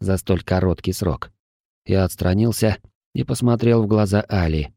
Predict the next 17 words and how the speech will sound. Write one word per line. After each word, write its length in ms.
замечая, 640
как 240
раскраснелись 720
ее 160
щеки. 480
«Такая 400
прекрасная, 960
моя, 640
только 360
моя. 460
Я 260
не 200
мог 340
тебя 240
бросить, 480
моя 240
маленькая. 640